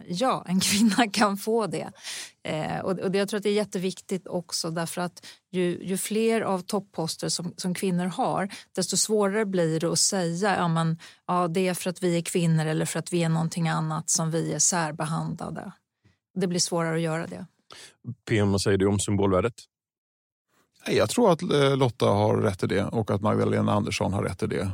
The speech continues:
Speaker 3: Hon satte själv ord på det. Eh, att det be-, att det betyder mycket symboliskt.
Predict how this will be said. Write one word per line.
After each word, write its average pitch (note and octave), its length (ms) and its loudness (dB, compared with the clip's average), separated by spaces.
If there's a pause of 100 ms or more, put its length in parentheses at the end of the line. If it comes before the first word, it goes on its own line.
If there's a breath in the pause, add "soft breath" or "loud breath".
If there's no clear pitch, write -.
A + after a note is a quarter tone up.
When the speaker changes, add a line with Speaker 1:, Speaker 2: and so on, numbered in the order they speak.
Speaker 3:
Hon A#2 120 2
satte A#2 280 2
själv A2 380 2
ord A#2+ 220 2
på G#2+ 160 0
det. G#2 140 -4 (1120 soft breath)
Eh, G#2 200 2
att - 160 0
det A#2 80 0
be-, G#2 140 0
att - 160 0
det A2+ 60 2
betyder G#2+ 640 2 (420)
mycket B2 360 0
symboliskt. A2 720 0